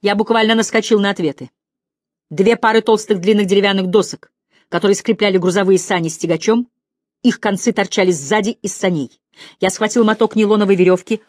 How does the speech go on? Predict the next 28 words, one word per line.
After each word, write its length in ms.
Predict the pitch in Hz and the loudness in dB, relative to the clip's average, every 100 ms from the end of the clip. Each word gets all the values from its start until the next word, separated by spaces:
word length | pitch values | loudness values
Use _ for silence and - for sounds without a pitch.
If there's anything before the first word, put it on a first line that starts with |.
| _ | _
выдернул 520 | 170 247 202 208 226 | 2 2 4 2 0
одну 300 | 202 190 208 | -2 -2 -2
из 260 | 220 180 151 | -2 -4 -2
досок, 420 | 151 165 - - _ _ | -2 -2 -6 -12 _ _
Зеджеро 460 | 131 151 139 151 156 | -10 -8 -6 -4 -4
уже 240 | 151 165 | -2 -4
выдёргивал 420 | 156 165 160 165 | -2 -4 -4 -6
другую, 420 | 180 214 196 139 - - - | -4 -2 -2 -4 -8 -20 -6
и 80 | - | -2
помчался 540 | 190 190 190 180 190 | 0 0 -2 -2 -2
обратно. 460 | 185 175 143 131 - _ _ _ - | 0 -2 -4 -14 -16 _ _ _ -8
Эта 200 | 165 170 | -4 -2
доска 400 | 170 - 202 - _ _ _ | -4 -4 -6 -6 _ _ _
в 120 | - | -4
три 200 | 220 233 | 0 2
дюйма 340 | 180 202 151 | 2 0 0
толщиной 520 | - 160 - 180 170 | -4 -8 -4 -4 -2
и 80 | - | -4
одиннадцать 580 | 165 165 180 160 160 - | -4 0 -2 -2 -8 -8
футов 340 | 180 175 - _ _ - | -6 -6 -10 _ _ -14
длиной 600 | 156 175 170 180 240 240 _ _ | -4 2 2 2 0 -2 _ _
весила, 420 | 180 214 277 294 262 | 0 2 2 0 0
должно 300 | 254 240 254 | 2 2 2
быть, 140 | 247 | 2
не 60 | 254 | 2
меньше 260 | 254 233 | 2 -2
сорока 360 | - 240 240 240 | -4 -4 0 -4
фунтов, 520 | - 254 170 147 | 0 -2 -2 -8